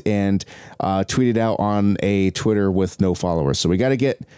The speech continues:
those Twitter followers up on that account as well. We're doing well with Late Gaming Arena. Now we gotta grow Alternate Reality Radio. Um, also, and speaking of that, just, uh,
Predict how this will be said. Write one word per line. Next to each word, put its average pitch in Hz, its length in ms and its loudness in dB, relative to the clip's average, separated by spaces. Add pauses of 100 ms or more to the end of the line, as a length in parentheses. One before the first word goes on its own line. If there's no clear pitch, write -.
(120)
those 110 200 0
Twitter 131 240 0
followers 127 560 2
up 123 180 -2
on 107 200 2
that 107 200 0
account 107 440 0
as 98 200 0
well. 95 640 2
We're 90 140 2
doing 95 260 2
well 110 260 2
with 107 300 0 (460)
Late 127 160 0
Gaming 123 260 2
Arena. 131 300 2
Now 113 100 2
we 98 120 2
gotta 101 200 2
grow 95 640 2 (540)
Alternate 95 400 0
Reality 98 340 2
Radio. 113 420 0 (520)
Um, 117 600 0
also, 117 600 2 (320)
and 113 120 0
speaking 127 300 0
of 104 80 0
that, 101 260 0
just, 107 300 -2
uh, 92 460 2